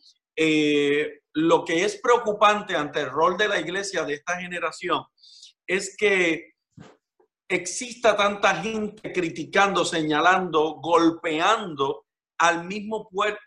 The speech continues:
cuerpo de Cristo. El rol de la iglesia es claro. Nosotros somos luz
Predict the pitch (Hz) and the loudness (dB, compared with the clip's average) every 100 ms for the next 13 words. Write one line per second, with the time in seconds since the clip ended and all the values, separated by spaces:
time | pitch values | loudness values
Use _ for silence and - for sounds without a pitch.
0 | _ 196 202 202 196 147 151 151 156 - | _ -4 -4 -4 -6 -6 -6 -6 -8 -10
1 | 120 - _ _ _ _ _ _ _ _ | -12 -12 _ _ _ _ _ _ _ _
2 | - 156 165 208 208 240 226 226 226 190 | -6 -4 0 2 4 4 2 0 -2 -2
3 | 190 185 151 143 160 147 135 135 185 220 | -8 -8 -4 2 2 2 -4 -10 -6 -4
4 | 220 - 226 202 - 185 196 302 - - | -2 -2 -4 -4 -8 -8 -6 -6 -8 -16